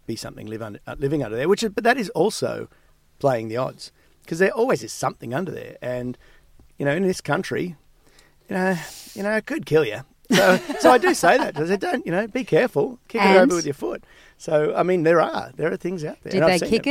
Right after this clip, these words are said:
Speaker 1: them.
Speaker 2: it, or do they, what do they do? How
Speaker 1: Well,
Speaker 2: do
Speaker 1: I,
Speaker 2: they
Speaker 1: they,
Speaker 2: respond?
Speaker 1: we haven't had to, uh, go to emergency with that yet, for that yet.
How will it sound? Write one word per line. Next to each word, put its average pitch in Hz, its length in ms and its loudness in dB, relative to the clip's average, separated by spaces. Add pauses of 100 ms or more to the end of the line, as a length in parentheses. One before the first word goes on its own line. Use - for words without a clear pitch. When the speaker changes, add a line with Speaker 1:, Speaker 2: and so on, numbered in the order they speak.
(100)
Speaker 1:
them. - 80 0
Speaker 2:
it, 208 40 2
or 196 40 -2
do 175 140 -8
they, 165 360 -2
what 190 200 -4
do 190 80 -6
they 165 140 -2
do? 156 340 -4
How 139 60 0
Speaker 1:
Well, 156 100 6
Speaker 2:
do 160 60 10
Speaker 1:
I, 165 80 10
Speaker 2:
they 175 120 4
Speaker 1:
they, 160 140 4
Speaker 2:
respond? 165 340 -2
Speaker 1:
we 160 140 2
haven't 190 320 2
had 147 220 -4
to, 139 240 0
uh, 123 180 4
go 131 160 -2
to 123 140 2
emergency 117 520 -6
with 110 120 -10
that 107 160 -14
yet, 113 200 -10
for - 100 -20
that 107 140 -14
yet. 107 280 -14